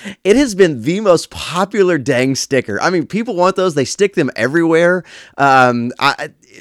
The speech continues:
you, to hear some of the high school kids at my church, um, as they are walking around and people are like, "Why do you have a random guy's face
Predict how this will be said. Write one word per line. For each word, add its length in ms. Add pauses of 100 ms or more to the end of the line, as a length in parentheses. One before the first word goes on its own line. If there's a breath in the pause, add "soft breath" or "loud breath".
(100)
you, 200
to 140
hear 540 (200)
some 260
of 160
the 140
high 200
school 260
kids 360
at 140
my 160
church, 580 (320 loud breath)
um, 460
as 220
they 180
are 220
walking 540
around 260
and 60
people 160
are 40
like, 80
"Why 320
do 80
you 100
have 260
a 60
random 480
guy's 440
face 560